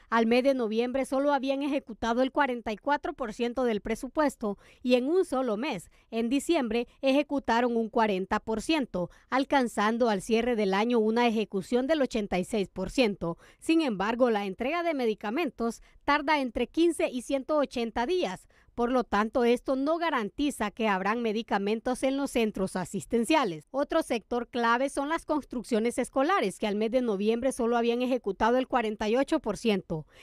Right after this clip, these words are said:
y solo en diciembre ejecutaron un cuarenta por ciento, alcanzando al cierre del año una ejecución del ochenta y seis por ciento.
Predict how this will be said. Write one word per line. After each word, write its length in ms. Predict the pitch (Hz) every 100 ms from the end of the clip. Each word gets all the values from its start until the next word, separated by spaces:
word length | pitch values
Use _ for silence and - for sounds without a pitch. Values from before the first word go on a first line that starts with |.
| -
y 80 | 240
solo 280 | - 233 240
en 100 | 254
diciembre 580 | 214 - 233 233 262 254
ejecutaron 640 | 233 220 202 240 247 262
un 120 | 277
cuarenta 540 | 285 277 233 247 240 262
por 240 | - 202
ciento, 420 | - 247 254 -
alcanzando 640 | 285 240 220 220 240 269 294
al 120 | 240
cierre 320 | 254 247 240
del 180 | 214 214
año 240 | 247 285
una 240 | 277 254 247
ejecución 640 | 247 226 233 214 262 277
del 140 | 277 233
ochenta 360 | - 220 202
y 60 | 190
seis 240 | 254 226
por 220 | - 180
ciento. 480 | - 185 165 - 151